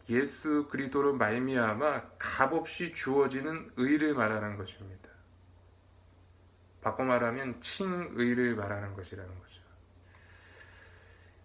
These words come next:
음, 예를 들면 이런 것입니다. 어떤 사람이 이거를 법정적으로 좀 설명을 한다고, 한다, 하-, 하게 되면 마치 재판장에서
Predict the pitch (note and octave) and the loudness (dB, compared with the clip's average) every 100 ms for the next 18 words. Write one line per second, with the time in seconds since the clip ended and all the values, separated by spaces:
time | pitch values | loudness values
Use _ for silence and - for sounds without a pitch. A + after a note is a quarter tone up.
0 | - - - G2 E2 D#2 B2 D3+ D3 D3 | -20 -20 -16 -14 -12 -2 2 4 2 2
1 | A#2+ C#3 C3+ A2+ A#2 G#2 G2+ G2 G#2+ - | 2 2 2 0 -2 -4 -4 -6 -8 -16
2 | - - - - _ - - - - - | -20 -20 -20 -20 _ -20 -20 -20 -20 -20
3 | - - - - - - A2+ D3+ C#3 C#3+ | -20 -20 -20 -20 -18 -6 0 2 4 4
4 | C3+ C3+ A2+ A#2 C3+ C#3 C3 B2 - D#3+ | 2 -2 -4 0 4 4 2 -4 0 0
5 | D3+ D3 C3 B2+ A#2+ B2+ C#3+ C3 A#2+ A#2 | 4 4 4 0 0 -2 0 0 0 0
6 | A2+ A2 A2 G#2 - - C#3+ C3 A#2+ C#3 | -2 -2 -2 -6 -10 -12 -4 -4 -2 -4
7 | C3+ - - - C#3+ C#3+ A#2+ F#2+ F#2+ G2+ | -6 -8 -20 -12 -4 -2 -2 -4 -4 -4
8 | F3+ A#3+ - - - - - A2+ D3 - | -6 -10 -16 -20 -20 -20 0 0 0 0
9 | B2+ - E3+ E3 D3+ C#3+ C#3 C3 D3 C#3+ | -2 2 2 6 4 4 -4 -2 0 2
10 | C#3 | 0